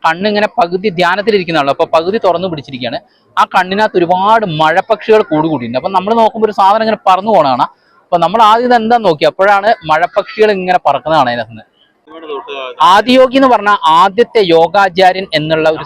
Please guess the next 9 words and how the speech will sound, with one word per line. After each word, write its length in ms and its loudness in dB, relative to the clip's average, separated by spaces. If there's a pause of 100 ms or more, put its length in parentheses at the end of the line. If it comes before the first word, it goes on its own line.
സങ്കല്പമാണ്. 480 -2 (120)
അപ്പൊ 120 -2 (260)
യോഗയില് 460 2 (180)
ധ്യാനത്തിലിരിക്കുന്ന, 800 -2 (100)
മെഡിറ്റേഷൻ 520 -4
ചെയ്തുകൊണ്ടിരിക്കുന്ന 720 -6 (600)
ഒരു 140 2 (540)
യോഗിയുടെ 520 2 (220)
ഒരു 120 -2